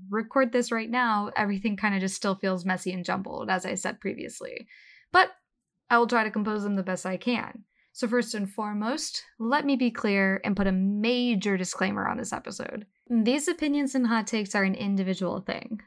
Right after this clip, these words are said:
mine and mine alone. And sometimes opinions and takes have a chance to offend, upset,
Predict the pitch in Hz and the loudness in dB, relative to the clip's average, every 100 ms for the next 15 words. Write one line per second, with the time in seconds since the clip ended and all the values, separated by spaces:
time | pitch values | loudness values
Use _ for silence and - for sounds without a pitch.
0 | - 214 226 226 226 214 196 180 180 104 | -2 4 6 6 4 4 2 0 -2 -6
1 | 71 226 - _ _ _ 233 233 277 277 | -6 -10 -12 _ _ _ 2 6 6 6
2 | 277 247 233 233 220 208 214 202 - 220 | 2 2 2 4 4 2 0 -2 0 2
3 | 214 196 - 202 190 190 185 190 - 190 | 4 2 4 2 2 2 0 0 -4 -2
4 | 180 175 - 190 - 220 220 220 - - | 0 -2 -4 -4 2 2 2 -4 0 0
5 | 190 - 185 180 | 0 0 2 2